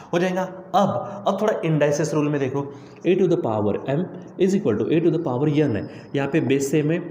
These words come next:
बीच में equal है, मतलब m और n same होंगे, यानी m is equal to n। उसी प्रकार देखो, base two है, base two है, बीच में equal है, मतलब index जो है same रहेंगे,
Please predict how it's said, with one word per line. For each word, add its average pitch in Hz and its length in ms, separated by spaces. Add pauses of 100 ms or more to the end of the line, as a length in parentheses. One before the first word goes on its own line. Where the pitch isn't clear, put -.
(260)
बीच 127 180
में 127 120
equal 143 280
है, 165 80 (100)
मतलब 170 540
m 131 180
और 131 200
n 139 140 (320)
same 147 260
होंगे, 131 260 (400)
यानी 123 300 (120)
m 151 220
is 117 120
equal 120 200
to 156 180
n। 104 120 (380)
उसी 226 160
प्रकार 135 480
देखो, 170 200 (200)
base 139 400
two 165 160
है, 160 100
base 123 280
two 151 140
है, 147 60 (920)
बीच 139 220
में 180 120
equal 165 280
है, 117 100 (320)
मतलब 160 500
index 147 400
जो 127 160
है 165 180
same 123 300
रहेंगे, 131 340